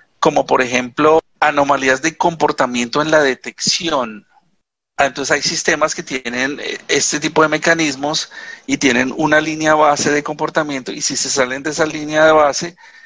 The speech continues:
pueden generar un comportamiento extraño, pero esos casos como el tema del sap que les digo,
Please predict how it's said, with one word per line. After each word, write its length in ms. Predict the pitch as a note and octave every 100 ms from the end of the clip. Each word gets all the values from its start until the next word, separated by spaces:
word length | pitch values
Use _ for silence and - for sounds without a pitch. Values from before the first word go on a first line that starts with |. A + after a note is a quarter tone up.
| - _ _ _
pueden 260 | - C3+ B2+
generar 640 | D#3 D3+ C3 A#2 B2 - _ _ _ _ _ _ _ _
un 180 | D3 D3
comportamiento 600 | D3+ D#3 D#3 B2+ A#2+ C#3
extraño, 480 | C3+ - F#3 B2+ A2+
pero 280 | D3+ C#3 C3
esos 760 | B2+ - F3+ - - - - -
casos 340 | E3+ D3+ D#3+
como 200 | - D3+
el 180 | B2+ -
tema 260 | - C3+ C#3
del 120 | -
sap 180 | C#3 A#2+
que 100 | A2
les 160 | D3
digo, 400 | C3 A#2+ C3 C#3+